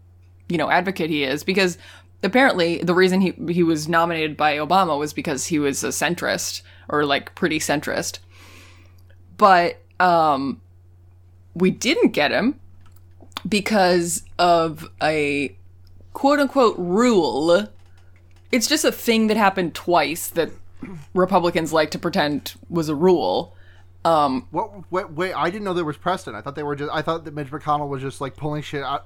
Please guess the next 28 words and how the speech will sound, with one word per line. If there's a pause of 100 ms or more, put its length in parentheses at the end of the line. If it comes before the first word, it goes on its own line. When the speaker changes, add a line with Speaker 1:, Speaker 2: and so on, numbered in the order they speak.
Speaker 2:
completely
out
of
his
ass
instead
of
just
mostly.
Speaker 1:
It's,
yeah,
it's
mostly
out
of
his
ass.
The
last
time
it
happened,
I
think,
was,
like,
eighteen
ninety-three.